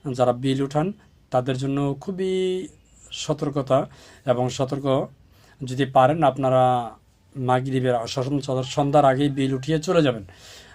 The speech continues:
আর যদি না পারেন তাহলে খুবই সতর্ক থাকবেন। তবে সতর্ক থেকেও লাভ নেই, কারণ তাদের সামনে জিম্মি, অর্থাৎ আপনাকে যে কোনো মূল্যেই আপনার কাছ থেকে টাকা নেওয়ার জন্য যা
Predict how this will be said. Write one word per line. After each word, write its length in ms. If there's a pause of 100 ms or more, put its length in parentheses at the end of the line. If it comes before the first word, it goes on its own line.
আর 420
যদি 180
না 200
পারেন 420 (120)
তাহলে 580 (140)
খুবই 220
সতর্ক 360
থাকবেন। 400
তবে 200
সতর্ক 380
থেকেও 320
লাভ 220
নেই, 220 (500)
কারণ 320
তাদের 320
সামনে 600 (1120)
জিম্মি, 460 (1000)
অর্থাৎ 340
আপনাকে 640 (1040)
যে 320
কোনো 240
মূল্যেই 520 (260)
আপনার 260
কাছ 200
থেকে 200
টাকা 340
নেওয়ার 220
জন্য 300
যা 400